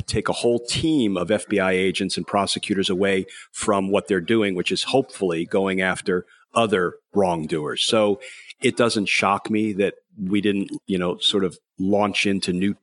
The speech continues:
charges against Manafort because he breached his plea agreement. Um, you know, that's always, um, uh, it's a, it's a challenging issue to confront when, you know, I, I always said that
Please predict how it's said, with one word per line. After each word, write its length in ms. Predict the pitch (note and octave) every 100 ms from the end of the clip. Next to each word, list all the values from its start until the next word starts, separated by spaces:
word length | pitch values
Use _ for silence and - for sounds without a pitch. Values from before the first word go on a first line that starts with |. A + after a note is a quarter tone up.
| _ _ _
charges 460 | - G2 F#2+ G2 F2+
against 400 | F2+ G2 - G#2
Manafort 500 | G2 G2 - G2+ -
because 400 | F#2 F#2+ F#2+ -
he 80 |
breached 340 | G2+ A2 G#2+ -
his 120 | G#2+
plea 260 | - A2+ A2
agreement. 380 | A2 A#2 A#2+ - - - _
Um, 580 | G#2 G2 F#2 F#2 F2+ E2+ - _ _ _
you 120 | G#2+
know, 100 | G2+
that's 260 | F#2+ G2 -
always, 600 | G#2 G#2 G2 F#2+ F2+ -
um, 460 | F#2 F2+ F2 F2+ - _ -
uh, 60 | F2
it's 880 | D#2 - - - - - - A2 A2
a, 100 | -
it's 140 | -
a 40 |
challenging 600 | - - C3+ C3 A2+ G#2+
issue 240 | G#2+ - G2+
to 100 | F#2
confront 540 | - F#2+ - A2 G2+
when, 320 | G#2 G2 F#2 - _ - _ _
you 100 | -
know, 260 | F#2+ F#2+ - -
I, 280 | - - -
I 120 | A2
always 200 | C3 A#2+
said 240 | - A#2 F2+
that 140 | F2+